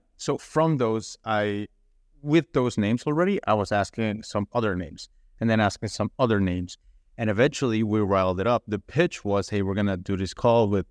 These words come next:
like, insider, like, strategies," right? And then we got, like, I don't know, maybe twenty-five people confirmed above a hundred K followers. I'm like, "Oh, great. This is awesome." So this was my fault as an entrepreneur.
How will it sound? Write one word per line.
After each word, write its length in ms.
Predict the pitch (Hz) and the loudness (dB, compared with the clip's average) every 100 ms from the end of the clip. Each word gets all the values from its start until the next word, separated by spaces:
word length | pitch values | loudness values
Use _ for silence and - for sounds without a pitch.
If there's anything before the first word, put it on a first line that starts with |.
| _ | _
like, 300 | - 90 87 - - | -6 -4 -4 -10 -4
insider, 420 | 104 - 95 92 - - _ _ _ _ _ | -4 0 0 0 -6 -18 _ _ _ _ _
like, 280 | - 98 87 - | 0 2 2 -4
strategies," 800 | - - 98 85 80 82 - | -10 -2 0 -2 -6 -12 -12
right? 260 | 95 95 98 - _ _ _ _ _ _ | -4 -2 -2 -6 _ _ _ _ _ _
And 160 | 120 127 | 0 2
then 160 | 185 | 2
we 120 | 175 | 2
got, 200 | 165 180 | 4 2
like, 240 | 160 147 - _ - - _ | 2 0 -2 _ -20 -20 _
I 120 | 127 | -4
don't 100 | 113 | 0
know, 140 | 107 101 | 0 0
maybe 320 | 101 117 120 | 0 0 -2
twenty-five 840 | - 117 120 143 - 143 143 - | -4 -4 0 0 2 2 0 -2
people 260 | 151 143 151 | -4 0 0
confirmed 540 | 156 143 156 156 151 - _ _ - | 0 -2 0 0 0 -6 _ _ -4
above 480 | 131 107 113 120 120 | -2 2 4 6 4
a 60 | |
hundred 360 | 117 123 120 107 | 2 0 0 0
K 160 | - | -2
followers. 500 | 104 - 110 110 98 98 | -4 0 2 4 2 2
I'm 100 | 95 | 0
like, 180 | 90 - | 0 -2
"Oh, 140 | 101 - | -6 -6
great. 380 | - 87 87 82 | -6 0 0 0
This 140 | 98 92 | -4 -6
is 140 | - - | -10 -8
awesome." 340 | 95 - 80 - - - _ _ | -8 -8 -16 -20 -20 -20 _ _
So 120 | - 120 | -4 0
this 160 | 127 | 2
was 200 | 156 139 | 2 0
my 400 | 131 107 123 117 | 0 0 2 2
fault 300 | - 110 107 | 2 0 0
as 80 | 101 | 0
an 100 | 92 | 2
entrepreneur. 520 | 87 - - 78 71 | 0 -2 -6 -6 -6